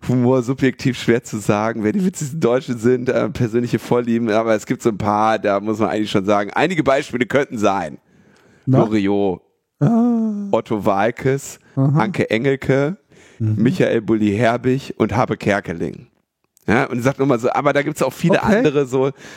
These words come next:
Speaker 1: musst du gucken und so, ne? Und dann sag ich, hab ich einfach nur gesagt so, <laughs> „Moment mal, warum krieg ich eigentlich nur fünf?“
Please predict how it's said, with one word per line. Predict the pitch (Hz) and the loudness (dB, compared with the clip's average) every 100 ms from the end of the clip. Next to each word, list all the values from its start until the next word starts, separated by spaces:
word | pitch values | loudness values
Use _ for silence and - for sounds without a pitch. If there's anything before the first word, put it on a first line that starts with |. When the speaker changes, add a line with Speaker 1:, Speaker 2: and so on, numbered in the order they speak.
| - | -4
Speaker 1:
musst | 123 143 - | 0 0 0
du | |
gucken | - - - 135 135 | -2 -2 -2 -2 0
und | 135 | 0
so, | 131 127 | 2 2
ne? | 131 | 2
Und | 131 | 2
dann | 117 | 2
sag | 120 127 | 2 0
ich, | 139 - - - | -2 -6 -8 -2
hab | |
ich | 127 | 0
einfach | 131 139 | 0 0
nur | 131 | -2
gesagt | 110 147 202 | 0 -2 -2
so, | - - - - - | -6 -8 -20 -14 -4
<laughs> | - 160 127 - 143 - | 0 0 0 -6 -8 -2
„Moment | 220 233 143 - | 2 2 0 -2
mal, | 113 151 170 - _ - - - _ - - _ _ _ - | -4 -4 -4 -10 _ -20 -20 -20 _ -20 -20 _ _ _ -6
warum | 120 262 294 | 0 0 2
krieg | 262 175 | 2 2
ich | |
eigentlich | 151 160 127 | 0 -2 -2
nur | 147 131 | 0 0
fünf?“ | - 131 87 - | 0 -2 -2 -8